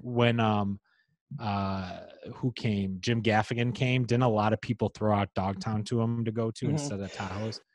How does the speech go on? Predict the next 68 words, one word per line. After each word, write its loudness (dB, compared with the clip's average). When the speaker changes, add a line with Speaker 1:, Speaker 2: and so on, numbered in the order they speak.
Speaker 2:
That's 8
what 8
I 6
mean 6
is, 6
like, 4
anytime 4
you 2
look, 2
if 2
you're 6
just 4
Googling 6
on 2
the -2
internet, -2
like, -8
again, 0
and 4
I, 10
and 6
I 6
don't 4
know, 4
right, 2
like, -4
if -4
they're -2
paying, -6
you -2
know, -2
I -2
know -2
how 2
you -2
can, -4
like, -4
kinda -2
curate 2
your -2
searches -2
or 0
whatever, 0
Speaker 1:
Mm-hmm. -8
Speaker 2:
but, -2
like, -4
but 2
Dogtown 2
does 6
come 2
up, 6
uh, -4
even 2
on, 4
like, -2
different 0
various 0
lists -4
as, -4
like, -4
it's -8
always, -2
like -4
I -4
said, -8
in -10
the -8
top -2